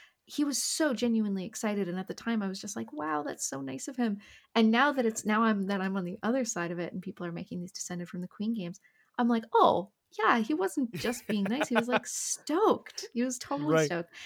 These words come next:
Speaker 1: And I can tell you, if, if you're making a game that uses the tower or is inspired by Dread in any way, tell Epi about it 'cause he's, <laughs> like, excited.
Speaker 2: That's
Speaker 1: Um,
Speaker 2: awesome.
Speaker 1: it is, like, it's, you know, it's, it's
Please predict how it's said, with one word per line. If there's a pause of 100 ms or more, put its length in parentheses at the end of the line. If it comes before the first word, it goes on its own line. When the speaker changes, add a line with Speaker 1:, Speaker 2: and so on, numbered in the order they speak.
(100)
Speaker 1:
And
I
can
tell
you,
if,
if
you're
making
a
game
that
uses
the
tower (220)
or
is
inspired
by
Dread
in
any
way, (320)
tell
Epi
about
it
'cause
he's,
<laughs>
like,
excited. (340)
Speaker 2:
That's
Speaker 1:
Um,
Speaker 2:
awesome.
Speaker 1:
it
is,
like, (160)
it's,
you
know,
it's,
it's